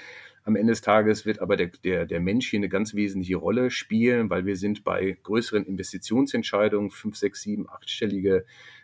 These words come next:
äh, Beträge werden investiert, Vertrauen wird zwischen Menschen aufgebaut und, äh, strategische Erkenntnisse werden durch Menschen gemacht oder wie gesagt zukünftig künstliche Intelligenz, um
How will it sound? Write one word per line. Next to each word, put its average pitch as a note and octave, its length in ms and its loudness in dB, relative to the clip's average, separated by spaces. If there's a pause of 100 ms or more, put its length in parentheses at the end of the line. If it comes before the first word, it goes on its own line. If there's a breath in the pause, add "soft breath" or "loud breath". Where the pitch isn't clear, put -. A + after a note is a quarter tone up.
äh, G2 120 -10
Beträge A#2+ 540 2
werden A2 200 4
investiert, G#2 580 0
Vertrauen A#2 560 0
wird G#2+ 160 -4
zwischen F#2+ 300 -4
Menschen D3 360 0
aufgebaut G#2+ 800 0
und, G2 360 -4
äh, F#2+ 60 -4
strategische - 580 -4
Erkenntnisse A#2+ 640 -4
werden G#2+ 420 0 (1120 soft breath)
durch A2 200 -4
Menschen A#2 380 0
gemacht G#2 320 -2
oder G2 220 -2
wie F#2 60 -6
gesagt F#2 260 -4
zukünftig G#2 480 -10
künstliche G#2 440 -4
Intelligenz, F2+ 580 -2
um F#2 320 -4